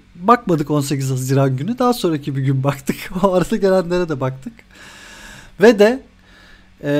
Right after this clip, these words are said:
elliye aşkın başvuru oldu. Bütün başvuranlara teşekkür ediyoruz. Olumsuz döndüklerimiz için yarış bitmiş, yol bitmiş, olay bitmiş değil.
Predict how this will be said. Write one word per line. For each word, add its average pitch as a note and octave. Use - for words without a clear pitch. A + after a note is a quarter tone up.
elliye F3+
aşkın A3
başvuru F3+
oldu. F#3+
Bütün F3
başvuranlara E3+
teşekkür D#3
ediyoruz. E3
Olumsuz E3
döndüklerimiz F3
için F3
yarış E3
bitmiş, -
yol E3
bitmiş, -
olay E3
bitmiş E3
değil. F#3+